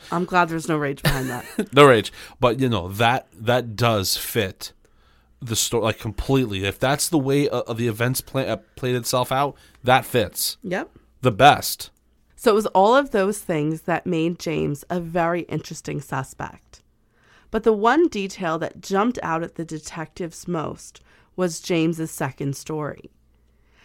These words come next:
Speaker 1: He said that when he had gone to cut through Dinah's yard and found her,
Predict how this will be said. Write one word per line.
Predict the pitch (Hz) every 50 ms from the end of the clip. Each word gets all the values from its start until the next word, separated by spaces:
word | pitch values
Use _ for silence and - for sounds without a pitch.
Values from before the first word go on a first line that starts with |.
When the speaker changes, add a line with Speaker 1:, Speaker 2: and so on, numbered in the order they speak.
| _ _ _
Speaker 1:
He | - 233 220
said | - - 254 254 254
that | 320 359 349
when | 277 233 220 240
he | 240 214 233 220
had | 214 208 202 190 190
gone | 185 170 165 165 170 170 185 185
to | - 196 175
cut | - - - 175 - _ _
through | - 214 214 202
Dinah's | 190 196 165 165 170 175 185 185 - 190
yard | 180 151 151 147 139 143 139 - -
and | - 160 160 -
found | _ - 202 208 240 269 285 254
her, | - - 151 135 131 135 -